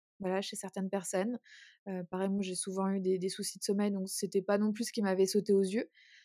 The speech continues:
Des migraines, heu, des maux de ventre, des infections, des maladies, et cetera. Et après, ça peut se manifester plus au niveau de la tête. On ressent un vide émotionnel, de l'anx-, de l'anxiété, on est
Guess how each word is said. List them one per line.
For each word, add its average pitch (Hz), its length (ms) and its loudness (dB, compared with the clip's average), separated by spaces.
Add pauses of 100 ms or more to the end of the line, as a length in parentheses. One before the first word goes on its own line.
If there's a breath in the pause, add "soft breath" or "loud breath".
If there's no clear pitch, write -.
(160 soft breath)
Des 220 180 6
migraines, 233 560 6 (520)
heu, 190 280 6
des 185 160 4
maux 190 140 2
de 180 80 -6
ventre, 185 420 -2
des 190 180 2
infections, 196 500 -2
des 196 120 0
maladies, 185 380 -2
et 196 40 -6
cetera. 196 460 -4 (440 loud breath)
Et 208 60 2
après, 202 280 6
ça 208 160 4
peut 220 120 2
se 226 120 -2
manifester 202 580 0
plus 269 300 0
au 233 40 4
niveau 214 220 6
de 233 60 4
la 233 100 6
tête. 196 360 -2 (200)
On 190 120 0
ressent 196 340 4
un 202 140 4
vide 196 180 0
émotionnel, 226 680 4
de 202 100 4
l'anx-, 190 400 0
de 196 120 4
l'anxiété, 226 800 2 (300 loud breath)
on 190 80 0
est 190 140 0